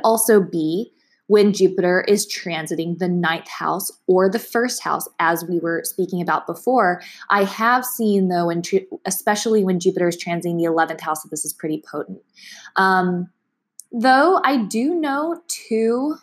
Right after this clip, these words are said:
Scorpios who got pregnant when Jupiter was transiting their first house. So that also just goes to show when Jupiter is transiting the first house, it's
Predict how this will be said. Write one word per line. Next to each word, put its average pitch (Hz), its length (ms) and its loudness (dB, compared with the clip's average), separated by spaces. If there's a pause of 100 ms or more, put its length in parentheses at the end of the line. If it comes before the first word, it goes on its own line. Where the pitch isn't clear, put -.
(440)
Scorpios 185 880 0
who 202 120 -2
got 190 240 0
pregnant 175 440 -4
when 185 600 -2 (460)
Jupiter 190 300 4
was 175 160 0
transiting 170 340 -4
their 165 100 -4
first 175 280 -4
house. 214 220 0
So 180 60 0
that 185 200 4
also 247 220 -2
just 185 220 -2
goes 170 260 0
to 147 60 -10
show 214 520 -2 (380)
when 202 280 4
Jupiter 226 320 2
is 220 100 2
transiting 220 400 -2
the 196 60 0
first 190 300 -4
house, 277 320 2
it's - 160 -8